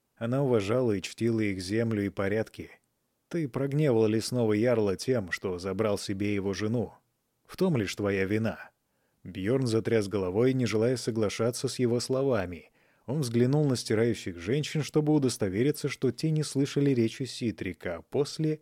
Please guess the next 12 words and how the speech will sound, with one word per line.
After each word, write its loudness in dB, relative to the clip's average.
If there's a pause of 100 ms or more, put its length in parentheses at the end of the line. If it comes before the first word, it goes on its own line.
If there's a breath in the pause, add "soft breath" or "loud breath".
зыркнул -2
на -2
парня. -4 (920)
«Что 2
же, -6 (520)
ты -18
хочешь, -4
чтобы 0
я 2
лебезил 0
перед 4
ним?» -2